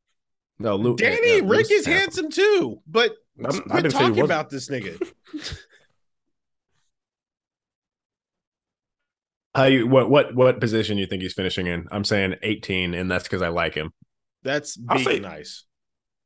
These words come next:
Speaker 3: I'm gonna give him sixteen, maybe fourteen. I think he gets
Speaker 1: Really?
Speaker 3: up to, I think he gets up to as far as fourteenth, but then he probably falls.
Speaker 1: No, I, I'm thinking eighteen, probably nineteen.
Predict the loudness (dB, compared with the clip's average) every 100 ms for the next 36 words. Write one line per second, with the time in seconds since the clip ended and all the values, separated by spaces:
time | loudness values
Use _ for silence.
0 | _ -2 0 2 2 0 -6 -8 -6 -6
1 | 0 0 0 0 -2 -2 -10 -14 _ _
2 | _ _ 2 4 2 2 2 4 4 4
3 | 2 2 0 -10 _ _ _ 0 0 -2
4 | 0 0 0 -2 -2 -2 0 -2 -2 -6
5 | -6 -6 -6 -4 -4 -6 -6 -6 -6 -10
6 | -10 -10 -16 _ _ _ _ _ -14 -10
7 | -10 -14 _ _ _ -8 -8 -6 -6 -6
8 | -6 -6 -8 -8 -8 -8 -4 -4 -2 -4
9 | -8 -16 _ -2 0 2 0 -2 -2 -2
10 | -4 -6 -12 -14